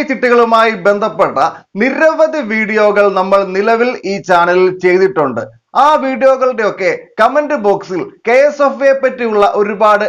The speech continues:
നെഗറ്റീവ് കമന്റുകൾ വരാറുണ്ട്. കെ എസ് എഫ് ഇ ചിട്ടികൾ പണക്കാർക്കും സർക്കാർ ജീവനക്കാർക്കും വേണ്ടി മാത്രമുള്ളതാണ്, സാധാരണക്കാർക്കും പാവപ്പെട്ടവർക്കും വേണ്ടിയുള്ള പദ്ധതികളൊന്നും തന്നെ കെ എസ് എഫ് ഇക്ക് ഇല്ല, സാധാരണക്കാരെയും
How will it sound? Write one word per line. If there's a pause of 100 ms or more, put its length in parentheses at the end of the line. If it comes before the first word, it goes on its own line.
(160)
നെഗറ്റീവ് (120)
കമന്റുകൾ (160)
വരാറുണ്ട്. (380)
കെ
എസ്
എഫ്
ഇ
ചിട്ടികൾ (200)
പണക്കാർക്കും (220)
സർക്കാർ (100)
ജീവനക്കാർക്കും (300)
വേണ്ടി (120)
മാത്രമുള്ളതാണ്, (400)
സാധാരണക്കാർക്കും (160)
പാവപ്പെട്ടവർക്കും
വേണ്ടിയുള്ള (320)
പദ്ധതികളൊന്നും
തന്നെ (120)
കെ
എസ്
എഫ്
ഇക്ക്
ഇല്ല, (480)
സാധാരണക്കാരെയും